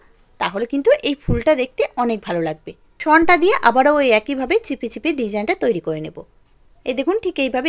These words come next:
একটু করে চিপে চিপে দিলেই কিন্তু সুন্দর একটা ডিজাইন তৈরি হয়ে যাবে। এই ডিজাইনটা একদমই সহজ বন্ধুরা। এই দেখুন, এইভাবে একটু করে চিপে চিপে দিলেই কিন্তু হয়ে যাবে। এই পিঠেটাও কিন্তু আমার তৈরি হয়ে গেছে।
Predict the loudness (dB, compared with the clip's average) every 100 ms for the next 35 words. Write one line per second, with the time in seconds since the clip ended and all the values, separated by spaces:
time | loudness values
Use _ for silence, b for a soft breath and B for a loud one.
0 | -4 0 0 0 -4 -6 -6 -6 -4 -2
1 | 0 -2 -4 -6 -4 0 0 0 -2 -4
2 | -2 -2 0 -2 -4 -4 -2 0 -2 -4
3 | _ _ _ _ _ _ _ _ _ _
4 | _ _ -4 2 4 6 4 2 2 2
5 | 4 2 2 2 -2 -2 -4 -4 0 -2
6 | -4 _ _ _ _ _ _ _ _ _
7 | _ _ _ _ _ _ _ -4 -2 -4
8 | -8 -8 -2 0 0 -4 -2 -2 -2 -4
9 | -4 -6 -6 -4 -4 0 -2 0 0 -2
10 | -10 -18 _ _ _ -8 -4 -4 2 4
11 | 4 2 2 2 2 0 2 2 2 2